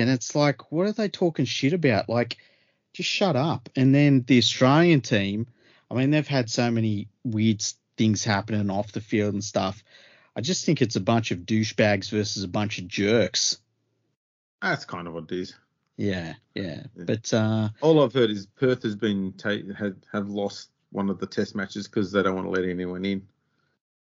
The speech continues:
Speaker 1: Yeah, it's weird when you isolate yourself internationally how it kind of stops you from doing things, hey?
Speaker 2: So,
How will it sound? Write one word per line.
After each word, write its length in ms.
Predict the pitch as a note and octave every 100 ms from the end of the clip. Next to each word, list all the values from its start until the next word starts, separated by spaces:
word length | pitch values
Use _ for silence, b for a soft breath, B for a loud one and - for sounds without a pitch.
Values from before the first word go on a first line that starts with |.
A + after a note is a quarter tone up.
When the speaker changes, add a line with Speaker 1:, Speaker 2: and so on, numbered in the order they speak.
| -
Speaker 1:
Yeah, 180 | C#3+ E3+
it's 180 | -
weird 260 | D#3 G3+ G3+
when 180 | F3+ D#3+
you 160 | C3 G#2+
isolate 520 | A2+ B2 - C#3 A#2+
yourself 420 | G#2+ - A#2+ G#2+
internationally 1080 | A#2+ A2 A#2+ G#2+ G#2 A2 - B2 G#2+ F#2+ F#2+ b b b b
how 600 | A2 G#2+ G#2 G#2 G2+ - A#2
it 200 | G#2+ G#2 _ _
kind 260 | - A#2+ A2
of 80 | G2
stops 400 | - G#2+ A2 -
you 60 |
from 260 | A2 A2 G2+
doing 300 | G#2 G#2+ A2+
things, 360 | G#2+ G2 F#2 -
hey? 320 | G#2+ G2 - _ _ _
Speaker 2:
So, 300 | - A#2+ G#2